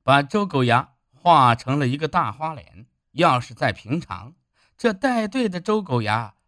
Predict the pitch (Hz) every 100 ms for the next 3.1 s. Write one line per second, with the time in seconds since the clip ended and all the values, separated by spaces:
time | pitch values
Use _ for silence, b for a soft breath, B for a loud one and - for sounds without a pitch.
0 | _ - 190 185 143 123 - 185 269 254
1 | 110 113 185 247 - 101 _ _ _ _
2 | _ _ 220 208 165 226 202 175 202 170
3 | 143